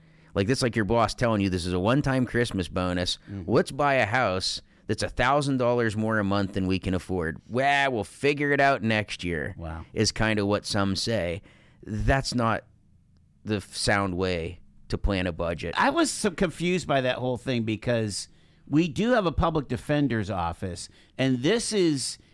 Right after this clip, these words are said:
Speaker 2: to, to be able to raise the salaries for other attorneys that, that
Speaker 1: So, so
Speaker 2: step
Speaker 1: you,
Speaker 2: in?
Speaker 1: so these are conflict attorneys.
Speaker 2: Conflict
Speaker 1: So, I mean,
Speaker 2: attorneys, yeah.
Speaker 1: let's say, for instance, uh,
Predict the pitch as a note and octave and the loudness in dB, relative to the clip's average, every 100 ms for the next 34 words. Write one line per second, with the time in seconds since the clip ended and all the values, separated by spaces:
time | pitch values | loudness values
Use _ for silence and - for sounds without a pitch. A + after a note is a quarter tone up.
0 | - - D#3 - B2 D#3 C3 C3 D#3 D#3+ | -16 -2 -2 -2 -4 -2 0 2 2 2
1 | C#3+ C#3 C3 D3 F#3 G3 E3 - D#3+ D#3 | 2 0 2 2 0 -2 -4 -4 0 2
2 | D#3 D3 C3+ C3 B2 A#2 G#2 - - _ | 2 0 0 0 -2 -4 -6 -12 -18 _
3 | _ _ - - D3 C#3 C3+ - C#3+ G3+ | _ _ -20 -2 2 4 2 -2 2 4
4 | A#3 B3 A#3+ - A#3 A#3 A#3+ G3 A3+ G3+ | 4 2 0 -2 0 0 -2 0 0 0
5 | - - - G#3+ C#3 - - - - A#3 | -4 -8 -2 2 2 0 2 2 2 -2
6 | B3+ C3 C3 C3+ G#2 - A#2+ A#2+ G#2+ - | 0 2 2 0 -2 -2 0 0 0 -4
7 | F2+ - F2 G2+ E2+ D#2 A#1+ A#1 - E3+ | -6 -6 -6 -4 -4 -6 -8 -10 -6 0
8 | F3 D3+ C3+ A2 - C#3 C3 A#2 A#2 G#2 | 0 0 -4 0 2 4 4 2 0 -2
9 | F2+ C#3 - B2 - A2+ G#2+ A2 - G2+ | -2 0 0 -2 0 0 2 0 -2 -2
10 | F#2+ F2+ - F2+ E2+ C#2+ | -2 -2 -2 -2 -2 -4